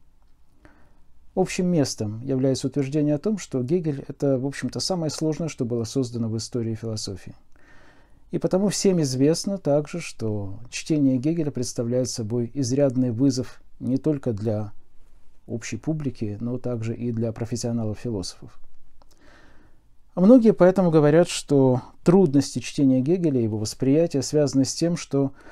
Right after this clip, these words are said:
Гегель представляет собой вершину классической философской мысли. Да, конечно, с этим последним утверждением можно согласиться. Однако едва ли то, что он представляет собой такую вершину, является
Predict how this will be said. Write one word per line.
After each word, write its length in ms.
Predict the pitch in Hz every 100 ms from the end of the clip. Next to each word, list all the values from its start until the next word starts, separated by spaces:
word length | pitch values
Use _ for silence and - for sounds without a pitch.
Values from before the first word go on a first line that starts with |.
| - - -
Гегель 340 | 135 156 143
представляет 640 | 139 143 - 139 151 147
собой 500 | - 143 131 147 139 - -
вершину 840 | 120 151 131 - 180 151 107 95 - -
классической 720 | - 123 - 135 127 - 117
философской 600 | 117 117 110 120 - 117
мысли. 360 | 104 87 - 107 - - - - - -
Да, 260 | 117 117 120
конечно, 380 | 147 135 107
с 100 | 110
этим 220 | 180 208 196
последним 400 | 160 196 180 156
утверждением 580 | - 139 139 180 160
можно 280 | 151 156 160
согласиться. 760 | 147 139 147 143 117 - - - - - - - -
Однако 380 | 147 143 160 165
едва 400 | 156 139 151 160
ли 100 | 135
то, 180 | - 135
что 200 | - 127
он 100 | 120
представляет 640 | 127 - 143 135 147 131
собой 320 | - 113 113
такую 300 | 113 - 135
вершину, 520 | 127 143 - 233 202 - - -
является 540 | 135 135 151 151 143